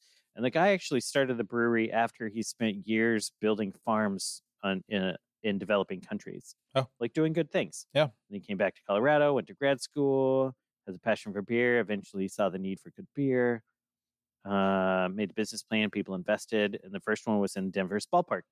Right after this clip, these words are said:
Speaker 1: neighborhood. And, uh, it's a great big brewery now, so, uh, he seems like a good dude. So I like that. That's good times.
Speaker 2: Yeah.
Speaker 1: Uh, but anyway, let's pop this open. Still an independent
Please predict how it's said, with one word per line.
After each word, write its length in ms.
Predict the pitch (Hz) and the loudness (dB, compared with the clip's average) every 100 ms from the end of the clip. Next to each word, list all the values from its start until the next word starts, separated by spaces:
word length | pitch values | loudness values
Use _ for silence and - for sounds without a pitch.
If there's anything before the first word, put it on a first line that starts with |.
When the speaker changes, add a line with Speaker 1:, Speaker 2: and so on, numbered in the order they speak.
| - | -16
Speaker 1:
neighborhood. 320 | 90 90 87 _ _ _ _ _ _ _ _ _ _ | -16 -16 -18 _ _ _ _ _ _ _ _ _ _
And, 220 | 101 101 - | -12 -4 2
uh, 320 | 98 98 98 | 4 4 4
it's 160 | 98 - | 2 -2
a 40 | |
great 240 | 101 117 | 0 0
big 140 | 127 117 | 0 -2
brewery 300 | 131 151 92 | 0 0 0
now, 200 | 80 101 | -4 -12
so, 280 | - - 85 - _ _ _ _ _ _ - | -14 -16 -16 -18 _ _ _ _ _ _ -6
uh, 80 | 95 | -2
he 40 | |
seems 240 | 98 135 123 | 0 0 2
like 140 | 117 | 2
a 60 | 120 | 0
good 180 | 107 107 | 0 0
dude. 300 | - 92 78 | 0 -2 -2
So 160 | - 143 | 2 4
I 60 | |
like 220 | 135 92 - | 4 2 -4
that. 140 | 73 _ | -12 _
That's 160 | 113 - | -10 -8
good 180 | 104 | -12
times. 340 | - - _ - _ _ | -14 -20 _ -20 _ _
Speaker 2:
Yeah. 360 | 311 277 107 - _ _ _ - | 2 4 4 0 _ _ _ -8
Speaker 1:
Uh, 180 | 98 95 | 0 2
but 100 | 113 | 4
anyway, 340 | 196 156 120 117 | 4 6 4 2
let's 220 | 151 160 | 0 -2
pop 280 | - 170 156 | 0 2 2
this 180 | 151 - | 0 0
open. 220 | 143 135 | 2 2
Still 280 | 120 - 165 | -4 2 2
an 80 | 127 | 2
independent 640 | 156 151 139 143 143 135 | 0 -2 -2 -4 -4 -6